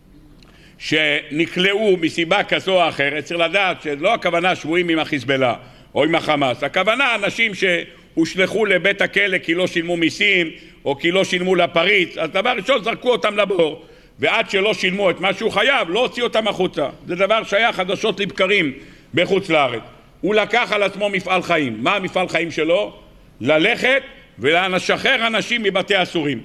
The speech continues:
הוא הלך מדלת לדלת לאסוף כסף. יום אחד, לא כתוב מה הייתה הסיבה, הוא נכלא בבית האסורים.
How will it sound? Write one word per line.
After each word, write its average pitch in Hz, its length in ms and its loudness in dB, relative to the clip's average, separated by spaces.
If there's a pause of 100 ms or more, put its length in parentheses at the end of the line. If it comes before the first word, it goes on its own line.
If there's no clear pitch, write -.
(140)
הוא 190 120 2
הלך 226 260 2
מדלת 196 600 -2
לדלת 226 400 0
לאסוף 220 360 0
כסף. 202 300 -4 (840)
יום 240 240 4
אחד, 190 360 0 (120)
לא 165 220 -2
כתוב 196 320 -4
מה 185 100 2
הייתה 180 260 0
הסיבה, 175 480 0 (280)
הוא 165 140 0
נכלא 190 400 0
בבית 190 320 -4
האסורים. 143 460 -4